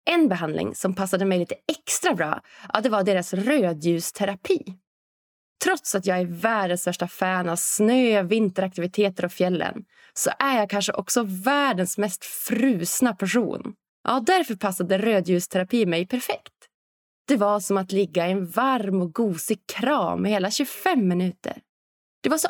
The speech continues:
avkopplande och jag kände mig så mjuk i huden och kroppen efteråt. Ja, rött ljus, det har nämligen förmågan att göra huden friskare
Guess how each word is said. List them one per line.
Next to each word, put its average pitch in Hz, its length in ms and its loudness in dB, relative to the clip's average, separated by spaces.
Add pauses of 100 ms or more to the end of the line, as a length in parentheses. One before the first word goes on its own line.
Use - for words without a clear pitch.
avkopplande 208 1080 2
och 254 100 2
jag 269 80 2
kände 311 200 2
mig 311 100 0
så 359 120 2
mjuk 311 880 6
i 208 80 4
huden 208 420 2
och 180 120 -2
kroppen - 520 -4
efteråt. - 480 -6 (840)
Ja, 214 180 2
rött 285 240 -2
ljus, 277 380 2 (220)
det 294 80 4
har 247 160 4
nämligen 180 440 2
förmågan 180 500 0
att 185 120 -4
göra 190 240 2
huden 180 360 0
friskare - 680 -2